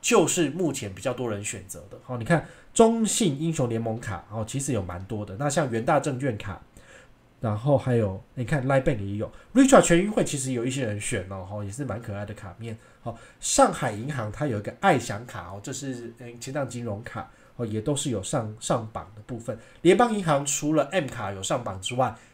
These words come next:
信，那个它的绿卡也有上榜，好，绿卡也是蛮漂亮的。好，那邮政 Visa 金融卡，它有一只，一个一卡通的这个新的卡面也是蛮可爱的，你有兴趣你也可以去看一下这样子。好，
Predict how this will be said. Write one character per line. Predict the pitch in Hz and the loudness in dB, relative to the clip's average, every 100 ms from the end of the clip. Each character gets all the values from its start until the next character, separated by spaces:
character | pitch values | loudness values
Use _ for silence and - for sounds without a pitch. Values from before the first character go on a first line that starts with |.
| _ | _
信， | - - 160 143 | 2 2 0 -6
那 | 165 | -4
个 | 143 127 113 | 0 0 0
它 | 123 | -2
的 | 147 98 127 | 0 -2 0
绿 | 208 135 | 0 0
卡 | - 104 95 | 0 -6 -6
也 | 117 | -4
有 | 123 | -4
上 | 107 131 104 | -2 -4 -6
榜， | 87 | -12
好， | - 120 | -8 -4
绿 | 220 | -2
卡 | 151 | 0
也 | 104 | -2
是 | 123 | -2
蛮 | 98 | -4
漂 | 104 117 | -4 -4
亮 | 107 92 | -4 -6
的。 | 98 - - - | -12 -18 -20 -12
好， | - - - - | -12 -12 -16 6
那 | 247 | 8
邮 | 208 170 | 10 10
政 | 175 220 | 10 8
Visa | 202 196 165 | 6 4 4
金 | - | 4
融 | 160 151 | 0 -2
卡， | 139 107 - _ _ | -4 -8 -12 _ _
它 | 190 | 2
有 | 196 143 | 4 2
一 | |
只， | 160 165 - | 0 -4 -6
一 | |
个 | 160 165 | -6 -6
一 | 202 | -6
卡 | 123 107 | -8 -6
通 | 123 147 | -8 -4
的 | 131 | -4
这 | 120 147 | -2 -4
个 | 127 117 | -4 -4
新 | 117 - 180 | -6 -4 -2
的 | |
卡 | 160 123 104 | -2 -6 -4
面 | 143 107 | -4 -4
也 | |
是 | 98 147 127 - - - | -6 -4 -4 -8 -18 -2
蛮 | 120 - | -2 0
可 | 135 120 | 0 4
爱 | 135 | 4
的， | 110 101 | 2 -2
你 | |
有 | 165 | -2
兴 | 123 151 | -2 -6
趣 | 139 135 | -8 -8
你 | 104 | -8
也 | 113 110 | -10 -10
可 | - 120 | -10 -12
以 | |
去 | 101 127 | -10 -12
看 | - 117 | -10 -10
一 | 101 | -8
下 | 113 110 | -8 -8
这 | 107 | -8
样 | 98 104 | -12 -12
子。 | 110 - - _ - | -14 -16 -20 _ -12
好， | 117 | -12